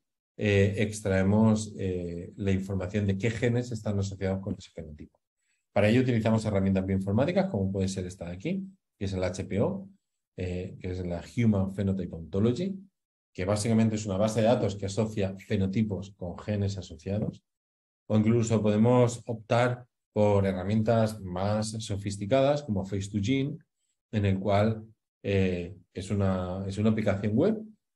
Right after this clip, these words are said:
en la cual uno puede, eh, registrar su paciente, in-, meter datos fenotípicos como peso, altura, rasgos dimórficos que observen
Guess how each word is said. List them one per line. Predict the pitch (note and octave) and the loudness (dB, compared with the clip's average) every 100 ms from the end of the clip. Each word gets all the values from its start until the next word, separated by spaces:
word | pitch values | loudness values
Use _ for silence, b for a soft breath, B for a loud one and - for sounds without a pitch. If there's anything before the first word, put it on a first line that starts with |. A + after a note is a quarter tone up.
| - | -10
en | G2+ | -6
la | F2+ - | -4 2
cual | G#2 A2 A2+ | 4 4 2
uno | G#2+ G#2 G#2 | -2 -2 0
puede, | G#2 G2+ G2 G2 F#2+ - _ _ - | 2 4 6 4 0 -8 _ _ -12
eh, | F2+ F2+ | -8 -4
registrar | F#2+ F#2+ G2 G#2+ G2+ | -4 -4 -4 -2 -2
su | A2 | 0
paciente, | G#2 G#2 C#3+ C#3+ C#3+ B2+ G#2+ G#2 | 0 0 -2 0 0 0 -2 -4
in-, | G2 F#2+ - | -4 -4 -6
meter | G#2 F2+ G2+ G2 | -6 -4 0 2
datos | G2+ G2 F#2+ | 2 0 -4
fenotípicos | F#2+ F2 A#2 D3 C3 B2 A2+ | -8 -6 -4 -2 -2 0 0
como | A#2+ E2 - | -2 -10 -4
peso, | A#2 C3 A#2+ A#2 A2 G#2+ | -2 0 -2 -2 0 0
altura, | F#2 G2 C3 C3 A#2 A2 G#2 | -2 -2 0 2 2 2 0
rasgos | G2 G2 G2 | -2 -4 -4
dimórficos | F#2 F#2+ G2 F#2+ F2+ - | -4 -4 -6 -8 -10 -12
que | - | -18
observen | - B2 B2 B2 C3 | -4 -2 0 0 -2